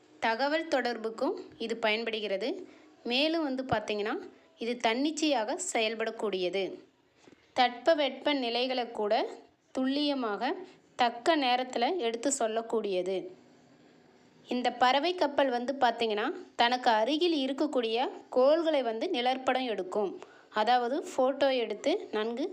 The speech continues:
காட்டிவிடும். உருவில் சிறியதாக இருக்கக்கூடிய இடங்கள் எல்லாத்தையுமே இது காட்டிவிடும். கனிம வளமும் கடல் வளமும் கணக்காய் குறித்து காட்டிடுமே. மனித உயிரை காப்பதற்கே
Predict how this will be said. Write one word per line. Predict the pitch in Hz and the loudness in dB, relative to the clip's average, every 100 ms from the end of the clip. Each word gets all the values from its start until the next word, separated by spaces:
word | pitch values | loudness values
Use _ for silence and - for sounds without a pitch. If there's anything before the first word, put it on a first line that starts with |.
| - - - | -10 -14 -2
காட்டிவிடும். | 220 214 208 190 196 - | -2 0 -4 -2 -4 -4
உருவில் | 233 294 330 285 349 - - _ | -2 0 0 -2 -2 -4 -14 _
சிறியதாக | - - 285 285 320 330 302 294 | -12 -6 -2 0 0 2 0 0
இருக்கக்கூடிய | 294 254 269 262 240 233 285 349 | -2 -2 -4 -2 -2 -2 -2 -2
இடங்கள் | 226 254 277 254 214 | -2 0 -2 -2 -2
எல்லாத்தையுமே | 240 254 247 226 254 330 | 0 -2 -2 -2 -2 -4
இது | 226 330 - | -4 -6 0
காட்டிவிடும். | 226 202 208 190 196 - - _ _ _ _ _ _ _ - - - - - - | 0 0 -2 -2 -4 -6 -12 _ _ _ _ _ _ _ -20 -20 -20 -20 -16 0
கனிம | 247 254 320 330 311 | 2 2 0 0 0
வளமும் | 247 233 254 285 269 233 | 0 0 2 0 -4 -6
கடல் | - 226 226 254 | -2 0 0 -2
வளமும் | 247 226 202 196 214 330 - - - | 0 -2 -2 -2 -4 -6 -8 -14 -2
கணக்காய் | 240 269 294 285 262 254 | -2 -2 0 0 0 -2
குறித்து | 220 202 - 262 359 - | -4 -4 -6 -6 -6 -2
காட்டிடுமே. | 330 330 330 311 294 294 277 269 277 277 - - - - | 0 0 -2 -2 -2 -2 -2 -2 -4 -8 -18 -20 -20 -10
மனித | 233 247 294 320 311 277 | -2 0 0 0 0 0
உயிரை | 233 247 269 269 262 - | -4 -4 -2 0 -2 -4
காப்பதற்கே | 214 220 226 240 226 214 - 208 | -2 -2 0 -2 -2 -4 -2 -2